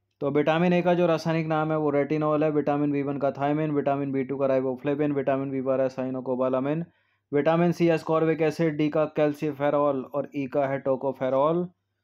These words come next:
और के का है phyloquinone।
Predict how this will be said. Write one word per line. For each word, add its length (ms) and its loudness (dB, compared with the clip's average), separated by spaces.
और 120 -2
के 240 -2
का 220 0
है 440 -2
phyloquinone। 920 0